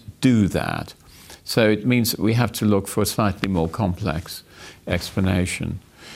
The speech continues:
They're very comforting. And the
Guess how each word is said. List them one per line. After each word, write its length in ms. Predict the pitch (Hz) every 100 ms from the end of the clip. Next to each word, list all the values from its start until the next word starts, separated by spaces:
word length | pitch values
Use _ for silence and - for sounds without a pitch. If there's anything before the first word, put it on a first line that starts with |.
| - _
They're 120 | 107
very 260 | 107 107 87
comforting. 760 | - 101 95 - 117 127 165 - _ - - - _ -
And 520 | 107 98 92 98 101 - - 107
the 440 | 104 107 107 107